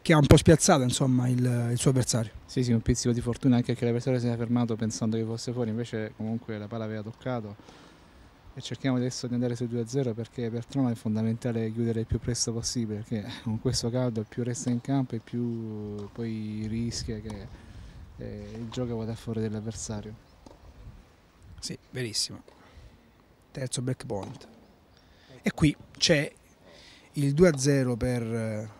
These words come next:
Speaker 1: per Andrea, gesto di stizza del suo avversario che scaglia la pallina lontana.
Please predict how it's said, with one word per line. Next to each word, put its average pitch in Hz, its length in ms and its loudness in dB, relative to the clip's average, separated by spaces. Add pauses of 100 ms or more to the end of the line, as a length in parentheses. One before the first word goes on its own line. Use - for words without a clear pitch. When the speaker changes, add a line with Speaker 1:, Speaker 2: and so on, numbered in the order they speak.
(260)
Speaker 1:
per 139 120 -4
Andrea, 123 640 2
gesto 131 320 0
di 127 80 2
stizza 123 400 -2
del 120 320 -4
suo 127 120 -4
avversario 127 460 -2
che 117 120 -4
scaglia 127 280 -6
la 120 100 -4
pallina 110 440 -2
lontana. 107 500 -6